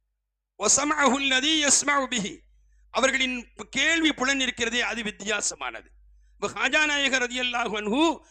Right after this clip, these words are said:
அவர்களின் பார்வையால் இஸ்லாத்தை ஈர்த்தவர்கள். அப்ப பார்வையை உண்டாக்கியவர்கள் யாரு? உஸ்மானே ஹாரூனி ரலியல்லாஹு, அப்படிதானங்க? உஸ்மான் ஹாரூனி ரலியல்லாஹு அன்ஹு ஒரு கட்டத்துல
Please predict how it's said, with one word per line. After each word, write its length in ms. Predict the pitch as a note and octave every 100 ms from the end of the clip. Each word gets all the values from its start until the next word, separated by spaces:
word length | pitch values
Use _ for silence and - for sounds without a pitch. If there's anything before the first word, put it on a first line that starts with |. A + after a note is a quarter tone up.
| _
அவர்களின் 480 | - A3 A#3+ A#3 A3+ -
பார்வையால் 800 | B3 D4 E4 E4 D#4+ D#4 D4 C#4
இஸ்லாத்தை 580 | C4 C4+ C4+ C4 B3+ A#3+
ஈர்த்தவர்கள். 520 | - G#3 G3 D3 G2 _ _ _
அப்ப 180 | F#3 G#3
பார்வையை 800 | - A3 C4+ E4 E4+ D#4+ D#4 C#4
உண்டாக்கியவர்கள் 840 | C#4 C#4+ C#4 C4 C4 C4 D4 E4+ - _ _
யாரு? 380 | F#3 A3+ D#3+ G#2 - - - _ _ _ _ -
உஸ்மானே 520 | - A#3 B3 D4 F#4+ - _ _ _ _ -
ஹாரூனி 300 | F#3+ A3+ G#3
ரலியல்லாஹு, 520 | F#3 - F3 - G2+ _ _ - - - _
அப்படிதானங்க? 440 | E3 G3+ E3 G2+ _ _ _ _ _ _ _ _ _ _
உஸ்மான் 400 | - - G#3+ A3
ஹாரூனி 380 | F#3+ G3 G3+ F#3+
ரலியல்லாஹு 560 | F3+ G3 F#3+ F#3 F3 E3+
அன்ஹு 560 | E3 E3 D#3 E3 G3
ஒரு 140 | E3+ D#3
கட்டத்துல 460 | E3 - F3+ F3